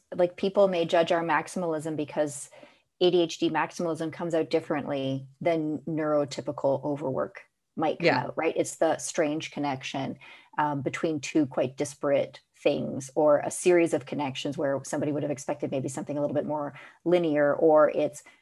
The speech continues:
Speaker 1: um, personal disclosures where people would have expected a bit more formality and detachment, right? So that, that the sort of A D H D maximalism is not just too much of what neurotypical people would also produce.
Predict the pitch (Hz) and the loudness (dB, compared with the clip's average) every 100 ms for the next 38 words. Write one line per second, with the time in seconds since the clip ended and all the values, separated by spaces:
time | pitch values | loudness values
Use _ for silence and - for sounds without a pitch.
0 | _ 156 147 135 - 175 - 165 160 139 | _ 0 0 -2 2 2 2 0 0 -4
1 | - 156 156 147 139 135 135 135 139 143 | 0 2 2 0 0 0 0 -2 -2 2
2 | 139 139 160 156 147 147 - - 147 147 | 2 0 -2 0 0 -2 -4 -2 -2 0
3 | 147 143 135 180 147 139 139 135 - - | 0 0 0 -2 0 0 0 -2 -6 -4
4 | 151 139 - 147 151 139 - - 147 139 | -2 0 0 0 0 -2 -2 -4 -4 -4
5 | 139 - 160 - 139 143 143 139 156 160 | -2 -2 0 2 0 0 -8 -4 -2 -2
6 | - 156 - - - - _ _ 190 151 | 0 0 -2 -10 -20 -20 _ _ 2 2
7 | - - 147 160 151 139 160 - 175 190 | 0 -14 0 2 4 2 -2 2 4 6
8 | 175 - 160 147 156 - 165 139 143 139 | 4 2 0 0 -2 -4 -2 -2 -2 -4
9 | 147 156 131 - 151 - - _ _ _ | -2 -2 -2 -2 -4 -4 -20 _ _ _
10 | - 202 180 165 160 - - - 160 156 | -2 0 2 2 0 -6 -6 -6 0 2
11 | 143 - - _ _ - 170 170 170 165 | 2 0 -12 _ _ -6 0 4 4 2
12 | 165 170 147 139 143 139 139 135 147 165 | -2 0 0 0 -2 0 0 2 2 2
13 | 208 208 226 233 277 277 - | -4 -2 -2 0 0 -4 -12